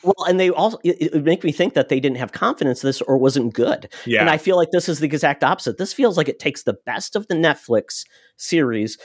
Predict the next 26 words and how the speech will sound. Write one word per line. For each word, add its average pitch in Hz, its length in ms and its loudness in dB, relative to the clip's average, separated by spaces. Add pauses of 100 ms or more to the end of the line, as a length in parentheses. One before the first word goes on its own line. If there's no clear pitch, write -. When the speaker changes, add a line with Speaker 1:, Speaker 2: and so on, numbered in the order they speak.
(120)
Speaker 1:
also 160 420 2
adds 143 340 2
in 135 160 2
some 131 320 0
of 123 300 0
the, 110 420 -4 (540)
uh, 104 420 -2 (720)
I, 175 140 0
I - 40 4
think 214 200 0
more 156 120 4
fantastical 156 1000 -4
is 143 100 -4
the 165 60 -4
best 156 180 0
way 139 60 0
Speaker 2:
Yeah. 120 120 2
Speaker 1:
to 95 60 -2
put 165 140 0
it, - 180 -8
Speaker 2:
Which 208 240 0
Speaker 1:
of 208 60 4
Speaker 2:
I 175 100 0
Speaker 1:
the 147 200 0
M 156 160 2
C 151 200 -2